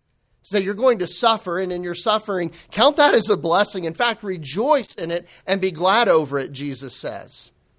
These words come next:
Really, Jesus? Rejoice in suffering? Be glad about it? I don't know. That, that, that's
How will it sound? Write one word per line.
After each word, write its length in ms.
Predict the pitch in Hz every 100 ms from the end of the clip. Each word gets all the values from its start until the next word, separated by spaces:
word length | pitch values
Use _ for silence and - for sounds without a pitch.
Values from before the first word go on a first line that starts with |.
| _ _ -
Really, 340 | 370 480 466 440
Jesus? 680 | 453 466 440 427 - - _ _ _ _ _ _ _ _ _ _ _ _ _ _ _ _ _ _
Rejoice 1000 | 214 254 165 - 247 302 403 466 466 -
in 200 | 302 233
suffering? 920 | 185 - - 330 339 339 403 427 427 415 - _ _ _ _ _ _ _
Be 160 | 277 240
glad 560 | 160 214 196 226 330
about 380 | 403 392 392 427
it? 400 | 453 427 - - _ _ _ _ _ _ _ _ _ _ _ _ _ _ _ _ _ _
I 120 | - 262
don't 120 | 202
know. 220 | 294 247
That, 220 | 160 196
that, 120 | 214
that's 260 | 208 196 -